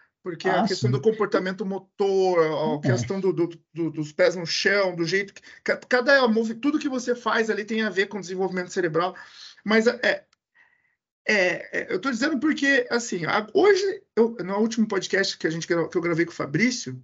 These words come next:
Speaker 1: que é outro neurocientista incrível, depois
Speaker 2: Sim.
Speaker 1: vocês assistam também, ele, ele fala que, é, que agora tem faculdade de neurociência,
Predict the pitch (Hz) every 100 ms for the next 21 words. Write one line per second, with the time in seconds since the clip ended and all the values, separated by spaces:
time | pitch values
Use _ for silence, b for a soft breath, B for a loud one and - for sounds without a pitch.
0 | _ 160 160 160 165 156 147 147 147 170
1 | 156 147 196 170 147 147 165 160 - -
2 | 127 117 127 135 - 214 226 165 151 143
3 | 180 226 226 B B B B B - 196
4 | 202 214 214 196 190 170 - 190 240 -
5 | 226 208 156 147 170 - _ _ _ -
6 | 151 147 147 151 b b b b - 170
7 | 160 175 185 208 220 214 240 240 208 214
8 | 165 175 170 - - - -